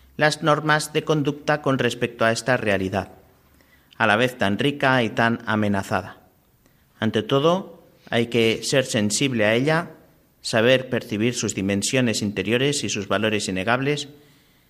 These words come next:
estar dispuesto a ayudarla a superar sus riesgos de desviación. Bien orientada esta religiosidad popular puede ser cada vez más, para nuestras masas populares,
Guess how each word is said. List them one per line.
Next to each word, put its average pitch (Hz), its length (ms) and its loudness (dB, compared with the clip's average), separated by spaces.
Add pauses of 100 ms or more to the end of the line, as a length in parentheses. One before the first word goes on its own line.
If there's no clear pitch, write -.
(220)
estar 156 380 2
dispuesto 123 480 -2
a - 20 4
ayudarla 139 580 2
a 123 60 0
superar 107 460 2
sus - 180 -8
riesgos 123 460 -2
de 101 260 -2 (400)
desviación. 131 920 -4 (640)
Bien 120 220 2
orientada 104 560 0
esta 110 180 -2
religiosidad 107 680 -2
popular - 640 -2 (400)
puede 131 260 2
ser 135 240 0
cada 104 240 2
vez 127 340 2
más, 123 420 0 (260)
para 104 240 2
nuestras 101 360 -4
masas 127 300 -2
populares, 110 680 -2